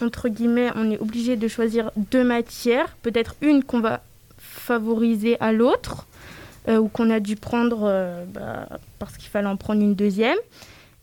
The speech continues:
Et, euh, je trouve que, euh, en seconde, par exemple, le travail qu'on nous demande, il est complètement différent du travail de terminale. Que en seconde, on a peut-être même des meilleures notes,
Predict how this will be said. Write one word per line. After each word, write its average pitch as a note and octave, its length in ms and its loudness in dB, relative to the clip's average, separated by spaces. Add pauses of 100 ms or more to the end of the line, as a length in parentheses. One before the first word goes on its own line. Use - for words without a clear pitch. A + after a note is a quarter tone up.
Et, B3 220 4
euh, A3 600 0 (260)
je - 60 -20
trouve - 280 -6
que, - 120 -2
euh, A#3 400 4 (400)
en B3 100 2
seconde, C4 460 2
par A#3 160 -2
exemple, A#3 680 -2
le A#3+ 160 2
travail A#3+ 440 0
qu'on - 160 -2
nous A#3 120 4
demande, B3 540 2
il G3+ 100 -4
est G#3 80 0
complètement A3+ 540 -2
différent A3+ 580 -4
du A3 220 -12
travail G#3+ 340 -4
de G3 100 -4
terminale. A3+ 640 0 (440)
Que B3+ 200 4 (120)
en C4 120 2
seconde, C#4 480 2
on A#3 100 2
a A3+ 80 2
peut-être A#3 340 -2
même A#3 220 2
des A3 140 0
meilleures A#3+ 420 4
notes, B3+ 280 0